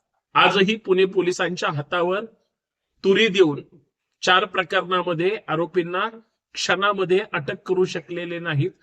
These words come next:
असे पुण्याचे पोलीस. आणि एक प्रकरण पुण्याच्या बाहेरचे, जे महाराष्ट्राचे पोलीस म्हणूया, या सगळ्या प्रकरणावर मित्रांनो चर्चा करायची आहे.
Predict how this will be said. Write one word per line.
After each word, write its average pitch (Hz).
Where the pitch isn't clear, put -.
असे 151
पुण्याचे 175
पोलीस. 170
आणि 147
एक 214
प्रकरण 226
पुण्याच्या 196
बाहेरचे, 180
जे 208
महाराष्ट्राचे 226
पोलीस 202
म्हणूया, 156
या 180
सगळ्या 196
प्रकरणावर 196
मित्रांनो 175
चर्चा 151
करायची 139
आहे. 175